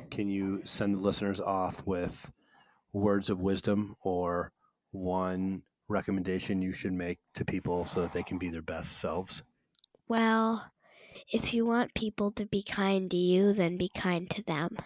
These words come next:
Speaker 1: That's awesome. I once heard someone say, "If you want good neighbors, be a good neighbor." I
Speaker 2: You
Speaker 1: know.
Speaker 2: have that magnet on the fridge.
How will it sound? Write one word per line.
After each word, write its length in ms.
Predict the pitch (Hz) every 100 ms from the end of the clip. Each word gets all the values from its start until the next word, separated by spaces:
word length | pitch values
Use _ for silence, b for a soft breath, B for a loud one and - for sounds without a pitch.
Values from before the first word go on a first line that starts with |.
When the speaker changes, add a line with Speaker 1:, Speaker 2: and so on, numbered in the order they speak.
| - _ _ _
Speaker 1:
That's 160 | 85 -
awesome. 380 | 80 80 90 87 -
I 60 | 107
once 220 | 95 98
heard 180 | 104 90 - - -
someone 300 | - 98 90
say, 400 | - 101 90 90 b b
"If 160 | 101 104
you 60 |
want 260 | 95 98 95
good 200 | 110 101
neighbors, 520 | 104 101 110 110 -
be 240 | 90 90
a 60 | 82
good 180 | 80 78
neighbor." 400 | 76 76 78 - _ b b b 247
I 40 |
Speaker 2:
You 100 | 233
Speaker 1:
know. 60 | 220
Speaker 2:
have 240 | 233 226
that 180 | 226 185
magnet 480 | 185 185 196 170 -
on 160 | 170
the 80 | 170
fridge. 500 | - 170 165 - -